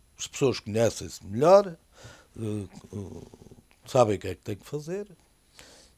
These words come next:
e é muito melhor do que uma de quinhentos. Uma das grandes problemas que nós tivemos foi numa altura em que passámos a trabalhar três turnos. O terceiro turno é difícil trabalhar o terceiro turno.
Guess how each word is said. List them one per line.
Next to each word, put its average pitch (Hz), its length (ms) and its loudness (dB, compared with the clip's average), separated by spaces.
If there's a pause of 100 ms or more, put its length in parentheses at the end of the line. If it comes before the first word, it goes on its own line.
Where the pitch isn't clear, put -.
(120)
e 117 400 -4
é 120 120 0
muito 131 360 2
melhor 120 260 -2
do 110 120 -10
que 113 200 -10
uma 110 200 -6
de 95 60 -12
quinhentos. 85 460 -16
Uma 120 300 0
das 107 200 -4
grandes 123 760 -4
problemas 113 520 0
que - 100 -12
nós 107 180 -2
tivemos 113 500 -2 (380)
foi 113 300 -2
numa 110 260 0
altura 113 380 0
em 117 60 -6
que - 160 -16
passámos 110 540 -6
a 110 60 -6
trabalhar 110 360 -4
três 107 260 -10
turnos. - 400 -20 (1300)
O - 80 -14
terceiro - 400 -6
turno - 300 -14
é - 120 -12
difícil 85 560 -14 (160)
trabalhar 87 380 -14
o 78 40 -18
terceiro - 380 -14
turno. - 180 -20